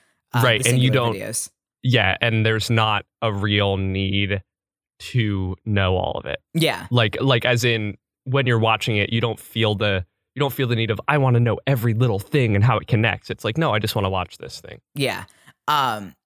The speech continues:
Speaker 1: and also, uh, so during the live stream, we watched Camp Information Video, uh,
Speaker 2: Uh,
Speaker 1: and
Speaker 2: uh.
Speaker 1: Games for Kids.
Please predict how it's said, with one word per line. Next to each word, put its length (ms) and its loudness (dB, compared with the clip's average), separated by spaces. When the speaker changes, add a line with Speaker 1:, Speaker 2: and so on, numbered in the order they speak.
Speaker 1:
and 120 0
also, 580 0
uh, 400 -2
so 240 -4
during 240 -4
the 40 -2
live 200 -2
stream, 180 -6
we 80 -2
watched 320 -4
Camp 240 -6
Information 460 -8
Video, 640 -4
uh, 340 -4
Speaker 2:
Uh, 80 -4
Speaker 1:
and 280 -2
Speaker 2:
uh. 60 2
Speaker 1:
Games 220 2
for 60 -6
Kids. 360 -6